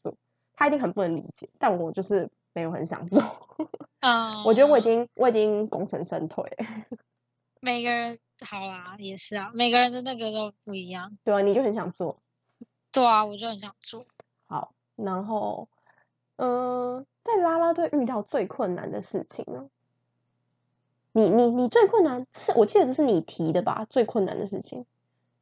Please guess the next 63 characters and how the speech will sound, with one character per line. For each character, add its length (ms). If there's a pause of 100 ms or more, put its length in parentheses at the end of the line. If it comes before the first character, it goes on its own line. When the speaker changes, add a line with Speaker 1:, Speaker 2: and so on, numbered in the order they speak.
(240)
Speaker 2:
最 220
困 300
难 280
哦。 180 (720)
Speaker 1:
你 100
提 220
这 60
个 180
时 80
候， 80
Speaker 2:
你 40
啊， 60
问 100
你 140
有 140
什 100
么 80
最 200
困 260
难？ 180 (120)
Speaker 1:
你 100
提 260
这 140
个 180
的 60
时 60
候， 100
你 160
自 160
己 100
心 200
里 60
有 120
答 100
案 220
吗？ 160 (1900)
Speaker 2:
很 280
多 160
事 180
情 180
都 100
很 160
困 280
难， 100 (160)
Speaker 1:
我 140
也 80
觉 120
得 60
很 240
多 160
事 140
情 180
都 80 (180)
很 40 (120)
困 240 (180)
难。 140 (240)
Speaker 2:
基 60
本 60
上。 40 (340)
Speaker 1:
我 120
想 160
想 100
看， 180